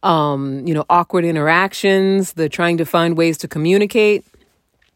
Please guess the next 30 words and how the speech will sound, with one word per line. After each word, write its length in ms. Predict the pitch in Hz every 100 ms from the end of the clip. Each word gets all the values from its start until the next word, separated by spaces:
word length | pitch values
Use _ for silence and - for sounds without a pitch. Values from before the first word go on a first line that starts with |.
| _ 185
Granted, 320 | 180 185 185
on 140 | 165
a 40 | 156
show 200 | - 170
like 220 | 160 147
that, 260 | 165 175
there's 180 | 165 156
also 260 | 151 151 165
those 240 | 160 151 -
extra 320 | 170 - 180
added 260 | 156 165 156
layers 400 | 165 170 175 151
of 100 | 143
cameras 420 | - 170 175 170
in 140 | 170
their 120 | 170 160
face 480 | - 170 165 - - - - - -
and, 420 | 170 156 156 151
you 60 | 151
know, 140 | 147
people 260 | 139 175 165
having 460 | 160 160 160 156
different 320 | 147 156 165 147
sort 160 | 165
of 60 | 151
agendas 680 | 156 139 160 170 165 165
for 120 | - 160
why 360 | 143 143 156
they're 160 | 156 160
even, 520 | 151 151 147 147 147